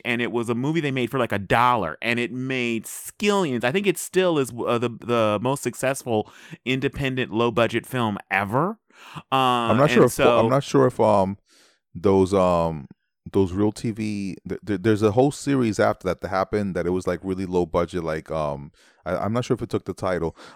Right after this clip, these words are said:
Speaker 2: but the, the Blair Witch Project director, he's also the guy who directed, um, You're Next, which is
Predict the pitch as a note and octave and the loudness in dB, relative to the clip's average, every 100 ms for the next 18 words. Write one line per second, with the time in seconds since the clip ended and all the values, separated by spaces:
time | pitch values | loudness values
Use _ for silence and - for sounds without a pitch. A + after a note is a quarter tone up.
0 | - G#2+ - G#2+ G2 F2+ F#2+ G#2 A#2 C3+ | 0 2 6 6 6 4 0 4 4 6
1 | C#3+ - - B2 A#2 A2 G#2+ G#2 G2 C3 | 2 -2 0 2 2 0 0 0 2 0
2 | - G2+ F2 G#2+ A2+ B2+ A#2+ A2+ F#2+ G2+ | 0 0 0 -4 2 4 4 0 0 0
3 | F#2+ G2 F#2+ F#2 F#2 F#2 - F#2 F2 E2+ | 0 -4 -4 0 2 0 -2 -2 0 0
4 | E2+ F#2+ F2+ G#2 F#2+ F2+ D#2+ D#2+ | 2 2 2 -2 -2 -6 -10 -10